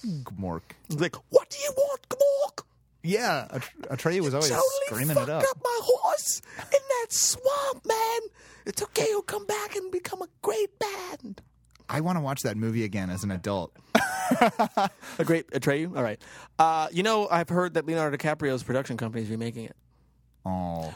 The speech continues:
Speaker 2: Well,
Speaker 1: don't wanna see that.
Speaker 2: And my first thing I thought was like, "Meh." But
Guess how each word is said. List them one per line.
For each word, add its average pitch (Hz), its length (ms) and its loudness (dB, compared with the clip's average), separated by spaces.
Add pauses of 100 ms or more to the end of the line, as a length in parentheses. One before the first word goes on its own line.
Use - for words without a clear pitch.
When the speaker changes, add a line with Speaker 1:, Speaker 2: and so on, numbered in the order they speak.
Speaker 2:
Well, 202 280 4
Speaker 1:
don't - 40 0
wanna 104 200 -4
see 98 220 -2
that. 85 320 -4
Speaker 2:
And 147 360 0
my 151 320 2
first 175 260 0
thing 180 280 -2
I 165 100 2
thought 175 220 0
was 135 120 -4
like, 135 140 -2
"Meh." 175 500 -4 (440)
But 226 300 2